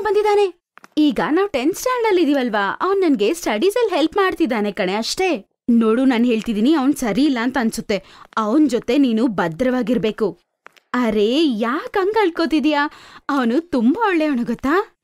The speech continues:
ಮಾರನೇ ದಿನ ಸಿಮ್ರನ್ ಕ್ಲಾಸಲ್ಲಿ ಕುತ್ಕೊಂಡು ಫೋನ್ ಯೂಸ್ ಮಾಡ್ತಿರ್ತಾಳೆ. ಆವಾಗ ಟೀಚರ್ ನೋಡ್ತಾರೆ. "ಸಿಮ್ರನ್, ಏನ್ ಮಾಡ್ತಿದ್ಯಾ?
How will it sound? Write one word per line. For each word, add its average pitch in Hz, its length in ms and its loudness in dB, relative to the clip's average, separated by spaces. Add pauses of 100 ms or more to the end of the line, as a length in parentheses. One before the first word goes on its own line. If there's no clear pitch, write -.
(260)
ಮಾರನೇ 349 440 0
ದಿನ 403 140 4 (120)
ಸಿಮ್ರನ್ 359 400 2
ಕ್ಲಾಸಲ್ಲಿ 302 420 -2
ಕುತ್ಕೊಂಡು 330 500 0
ಫೋನ್ 330 400 0
ಯೂಸ್ 440 220 -2
ಮಾಡ್ತಿರ್ತಾಳೆ. 240 540 -2 (120)
ಆವಾಗ 233 260 -2
ಟೀಚರ್ 247 460 -4
ನೋಡ್ತಾರೆ. 214 500 -2 (440)
"ಸಿಮ್ರನ್, 247 380 2
ಏನ್ 285 200 2
ಮಾಡ್ತಿದ್ಯಾ? 214 480 -2